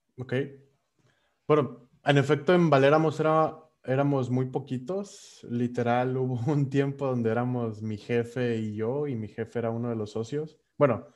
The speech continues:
operativos, mi jefe y yo, y siempre hubo otro, otro socio operativo, pero aquí en México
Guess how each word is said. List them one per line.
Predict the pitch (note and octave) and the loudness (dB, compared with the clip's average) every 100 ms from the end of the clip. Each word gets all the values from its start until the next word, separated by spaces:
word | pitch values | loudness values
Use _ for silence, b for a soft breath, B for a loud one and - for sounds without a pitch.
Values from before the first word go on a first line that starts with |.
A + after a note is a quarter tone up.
| b b | b b
operativos, | - B2 C3+ C3 B2 D#3+ D#3+ E3+ D3+ | -2 2 4 4 4 2 2 0 -2
mi | B2+ | -4
jefe | A#2+ C#3 C#3 C#3 | -4 -6 -4 -4
y | |
yo, | C3+ C#3+ | -4 -2
y | C3+ | -2
siempre | A#2+ A#2+ A#2 B2 | -4 -6 -6 -6
hubo | B2 A#2+ A#2+ A#2 - - | -6 -4 -4 -4 -6 -10
otro, | A2+ A2+ A#2+ A#2 - | -10 -8 -4 -4 -6
otro | G#2+ A2+ A#2+ A#2 | -8 -8 -6 -8
socio | A#2 A#2+ A#2+ B2+ | -6 -6 -6 -8
operativo, | B2 A2 G2+ - C#3 D3 C#3+ | -8 -8 -8 -6 -4 -6 -6
pero | G2+ | -10
aquí | F#2+ A2+ | -8 -6
en | A2+ | -6
México | B2 B2 - E3+ | -6 -8 -6 -6